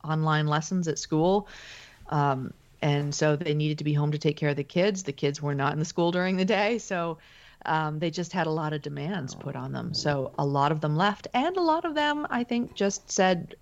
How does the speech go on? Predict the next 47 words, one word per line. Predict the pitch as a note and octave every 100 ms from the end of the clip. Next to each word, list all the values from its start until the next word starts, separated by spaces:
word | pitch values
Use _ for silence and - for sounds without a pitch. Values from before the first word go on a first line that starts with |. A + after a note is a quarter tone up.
| _
"You | F#3
know | F3+
what? | F3+ A3 - - _
This | E3+ D#3
isn't | D3+ D3
working. | E3 - C#3+ D3+ - - - - -
Why | D#3+ D#3+
am | F3 E3+
I | D#3+ E3 E3 D#3
exposing | D#3 - - D#3+ E3 D#3+ D#3+
myself | D3+ D3 E3 E3
and | D#3
my | C#3+
family | D3 D3+ D#3+ E3 D#3
to | - D3
any | C#3+ C#3
risks | D3 C#3+ -
or | D3
dangers? | D3 E3 F3+ C4+ B3+ -
I'm | C#3+
gonna | C#3+ C3+
reshape | C#3 C3+ - -
my | C3+
life." | C#3 F3 A3 -
So | -
I | -
think | C#3+
some | - D3+ C#3
walked | C#3 D3+
away | D3+ D3+ D3+
that | D#3+ -
way. | G#3+ A#3 - - - - -
Uh, | D#3 C3 D3
cost | - G3+ G3
of | G3
living | F3+ F#3+ G#3+ G#3+
went | G#3+
down | G3+ G3 A3+ A3
when | F3 E3
everyone | E3 F3 F3 F3
started | F3 E3+ E3+ F3
spend-, | - E3+
having | D#3 D#3+ E3
more, | D#3+ D#3+ D#3 -
um, | F3 D#3 - E3
home-centered | F3 F#3+ F#3 F#3 F3+ F3+
lives, | E3+ F#3 D4+ -